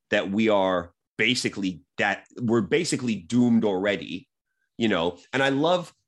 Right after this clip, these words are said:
people like her who will, you know, skip school for three years and, and go out there and, you know, be a pain in the ass and,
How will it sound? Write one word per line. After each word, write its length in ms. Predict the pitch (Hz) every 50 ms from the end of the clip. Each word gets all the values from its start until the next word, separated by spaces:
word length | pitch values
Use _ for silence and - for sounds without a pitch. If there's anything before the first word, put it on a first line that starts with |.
| _ -
people 320 | - 160 156 - 139 131
like 220 | 120 117 110 104 -
her 500 | - - 156 143 117 95 87 90 - - _ _ _ _ _ _ -
who 140 | 151 135
will, 500 | 123 123 127 120 117 113 110 98 - - _ _ _ _ _ _ _ _ _ _ _ _ _ - - -
you 80 | 139
know, 120 | 123 117 110
skip 360 | - - - - 175 - -
school 320 | - - 147 143 143 139
for 160 | 135 - 127
three 280 | 117 - 131 131 131 131
years 580 | 123 120 123 120 120 120 120 120 123 120 - 110
and, 200 | 95 95 92 85
and 220 | 101 104 104 95
go 140 | - 127 127
out 220 | 127 120 123 -
there 240 | 120 117 117 117 113
and, 260 | 104 101 98 95 95 - _ -
you 100 | 110 107
know, 280 | 101 95 90 82 - - - _ -
be 100 | 123 127
a 40 | 123
pain 300 | 127 - - 131 131 123
in 80 | 117 117
the 140 | 101 101
ass 380 | 110 117 120 120 123 123 - -
and, 200 | 104 90 - -